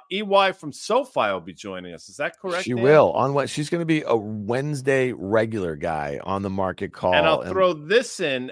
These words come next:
Speaker 1: as well.
Speaker 2: Yeah.
Speaker 1: Because we did it last week. We sort of did a little overtime where we fielded questions in real time, and we'll probably effort that again tomorrow.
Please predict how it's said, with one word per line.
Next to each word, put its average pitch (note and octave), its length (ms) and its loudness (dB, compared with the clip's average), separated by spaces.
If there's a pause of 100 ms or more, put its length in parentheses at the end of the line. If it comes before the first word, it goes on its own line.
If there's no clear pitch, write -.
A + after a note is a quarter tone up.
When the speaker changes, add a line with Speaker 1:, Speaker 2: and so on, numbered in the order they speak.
Speaker 1:
as C3 280 -4
well. D#3+ 400 -2 (360)
Speaker 2:
Yeah. F2+ 140 -2
Speaker 1:
Because C3+ 340 -4
we D3 120 -4
did E3 240 -2
it B2+ 140 -4
last F3+ 460 0
week. C#3 280 -8
We C3+ 80 -8
sort D#3+ 280 -2
of D3+ 100 -6
did D#3+ 140 0
a D3 40 -4
little C#3+ 320 -4
overtime C#3+ 760 -2
where B2+ 140 -2
we A#2+ 220 -6 (180)
fielded F3+ 460 0
questions C#3 720 0
in B2 220 -6
real G#3 200 2
time, G#2 540 -4 (420)
and F3+ 80 -8
we'll G#3 120 0
probably G3+ 540 4
effort D#3+ 340 0
that D#3 160 2
again E3 240 -4
tomorrow. F#3 560 -4